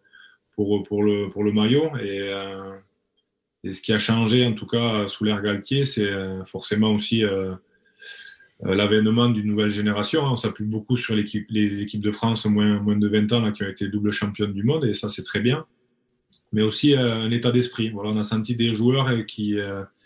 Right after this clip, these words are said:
qui, qui étaient, euh, qui avaient envie, en tout cas, sur, sur le terrain, qui lâchaient rien, qui se battaient. Et voilà, ils gagneront pas tout,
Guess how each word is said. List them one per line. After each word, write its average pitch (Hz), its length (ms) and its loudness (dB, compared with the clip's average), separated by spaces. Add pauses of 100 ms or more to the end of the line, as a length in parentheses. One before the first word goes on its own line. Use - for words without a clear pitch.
(440)
qui, 104 280 0
qui 107 100 -4
étaient, 107 300 2
euh, 104 320 0
qui - 80 -2
avaient 110 120 4
envie, 127 360 6
en 107 40 -2
tout 98 120 -10
cas, 104 140 -4
sur, 104 260 -4
sur 104 160 -4
le 104 100 0
terrain, 117 320 0
qui 113 120 -2
lâchaient 104 260 -2
rien, 123 400 0
qui - 120 -12
se 104 120 -4
battaient. 127 500 2
Et 101 400 -2 (380)
voilà, 123 180 0
ils 110 60 4
gagneront 104 400 2
pas 104 120 -2
tout, 165 300 -4